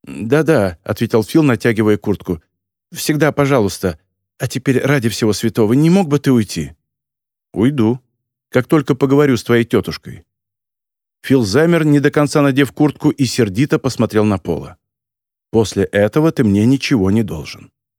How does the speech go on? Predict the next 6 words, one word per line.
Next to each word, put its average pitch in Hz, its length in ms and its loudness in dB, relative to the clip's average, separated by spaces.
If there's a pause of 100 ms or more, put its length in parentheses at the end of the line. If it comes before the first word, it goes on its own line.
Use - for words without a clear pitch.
(560)
Фил 147 240 2
раздраженно 123 640 2
сунул 131 380 2
руку 98 260 -2
в 87 80 -6
рукав. - 440 -12